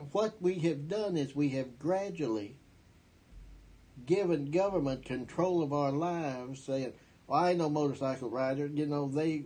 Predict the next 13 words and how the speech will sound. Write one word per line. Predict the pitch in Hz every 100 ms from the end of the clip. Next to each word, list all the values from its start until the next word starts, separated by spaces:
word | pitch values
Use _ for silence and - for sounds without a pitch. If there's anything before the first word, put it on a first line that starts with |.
| 107
those, | 151 147 -
those | 151 156
crazy | - 151 151 - -
fools | 151 147 131
out | 135 135
there, | 147 151 - - - -
they, | 123
they, | - 135 131
they | 117 120 165
need | 160 185 165
to |
be | 147 147
protected." | 139 110 139 110 -